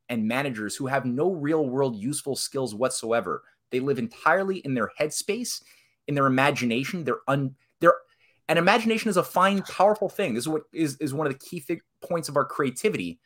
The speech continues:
when we're, when we're acting in a healthy, human, natural, you know, mature way. We have an, we have our, our, our imagination, which can conceptualize non-existent things that don't, like, the future doesn't exist yet.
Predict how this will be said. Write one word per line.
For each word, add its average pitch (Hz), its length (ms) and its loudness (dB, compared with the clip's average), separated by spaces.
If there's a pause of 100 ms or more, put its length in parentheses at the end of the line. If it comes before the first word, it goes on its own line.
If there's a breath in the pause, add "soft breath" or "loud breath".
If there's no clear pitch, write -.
(760)
when 151 220 0
we're, 151 240 2
when 139 160 -2
we're 139 180 0
acting 139 380 2
in 131 100 0
a 123 60 2
healthy, 147 400 -2
human, 131 480 0
natural, 127 580 -2 (180)
you 131 80 -4
know, 117 120 0
mature 117 320 -2
way. 131 220 4
We 110 160 -2
have 120 300 2
an, 127 120 -4 (440)
we 135 180 -4
have 139 340 8 (400 soft breath)
our, 139 200 4
our, 131 300 6
our 123 320 4
imagination, 123 720 0
which 117 160 -2
can 131 220 -2 (280)
conceptualize 127 1080 2 (300)
non-existent 147 800 -2
things 156 280 -2
that 120 100 0
don't, 131 260 0
like, 127 140 -2
the 117 60 -2
future - 600 0
doesn't 123 200 0
exist 127 300 -4
yet. - 140 -10